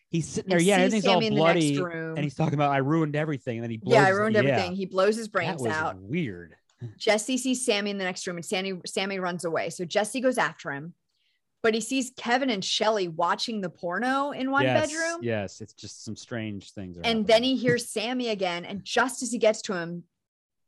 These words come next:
Speaker 2: we're back in their house.
Speaker 1: Yep.
Speaker 2: And Daniel yells, "Jesse!" And the Greys are surrounding Jesse.
Speaker 1: Mm-hmm, yeah.
Speaker 2: And they all disappear.
Speaker 1: Yep.
Speaker 2: Um, Jesse and the Greys all disappear.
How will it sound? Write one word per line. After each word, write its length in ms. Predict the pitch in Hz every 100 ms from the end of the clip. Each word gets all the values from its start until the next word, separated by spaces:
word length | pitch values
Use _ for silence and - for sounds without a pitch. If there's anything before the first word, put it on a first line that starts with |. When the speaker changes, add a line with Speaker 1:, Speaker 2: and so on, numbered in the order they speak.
| _
Speaker 2:
we're 220 | 208 214
back 440 | 190 175 190 220 151
in 320 | 208 190 165 _ _
their 280 | 202 208 254
house. 460 | 196 135 - - -
Speaker 1:
Yep. 260 | 113 104 -
Speaker 2:
And 260 | 202 196 -
Daniel 420 | 233 233 233 202
yells, 300 | 190 175 - -
"Jesse!" 680 | 320 285 - 226 170 156 -
And 480 | 185 180 175 175 170 -
the 160 | 160
Greys 400 | 190 196 196 196
are 60 | 185
surrounding 680 | - 185 170 165 170 165 170
Jesse. 500 | 156 160 - 107 110
Speaker 1:
Mm-hmm, 400 | 107 107 104 98
yeah. 160 | 95 95
Speaker 2:
And 240 | 196 190 185 196
they 220 | 190 190
all 200 | 180 170
disappear. 560 | 165 170 - 160 - _ _ _
Speaker 1:
Yep. 100 | 170 - _ _ _
Speaker 2:
Um, 340 | 180 165 170 160
Jesse 380 | - 185 - 180
and 100 | 156
the 60 | 160
Greys 260 | 160 151
all 140 | 147 160
disappear. 520 | 160 170 165 95